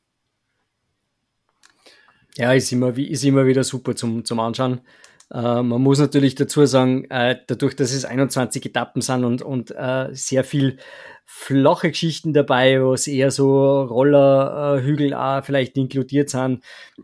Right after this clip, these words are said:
ähm, das für die Gesamtwertung vielleicht jetzt nicht die große Rolle spielt. Also ich persönlich sag's ganz ehrlich, die meisten Etappen schaue ich mir nicht an,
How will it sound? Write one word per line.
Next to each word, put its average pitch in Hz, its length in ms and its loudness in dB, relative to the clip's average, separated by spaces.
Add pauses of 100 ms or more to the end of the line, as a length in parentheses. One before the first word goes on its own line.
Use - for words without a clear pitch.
(200)
ähm, 135 580 -2
das 127 220 -2
für 139 200 -2
die 131 120 -4
Gesamtwertung 131 720 -2
vielleicht 127 320 -6
jetzt - 140 -12
nicht 131 140 -6
die 139 80 -4
große 139 360 -4
Rolle 135 200 -2
spielt. 131 300 -6
Also 135 200 2
ich 147 120 0
persönlich 139 600 -2
sag's 127 280 -6
ganz 123 200 -4
ehrlich, 123 340 -4
die 123 100 -8
meisten 120 400 -4
Etappen 117 440 -8
schaue 120 280 -8
ich 123 140 -12
mir 123 120 -8
nicht 151 340 -10
an, 147 320 -4